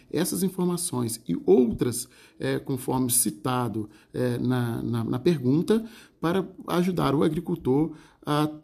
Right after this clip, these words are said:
aplicar tecnologia nos cultivos de canola, trazendo com isto maior rentabilidade.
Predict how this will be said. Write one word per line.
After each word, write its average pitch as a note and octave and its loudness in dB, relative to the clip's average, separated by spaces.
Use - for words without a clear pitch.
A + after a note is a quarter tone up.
aplicar D3+ -2
tecnologia E3 0
nos D3+ -2
cultivos A2+ -8
de A2 -6
canola, D#3 0
trazendo D3 2
com E3 -2
isto B2 0
maior C3+ 2
rentabilidade. D#3 -2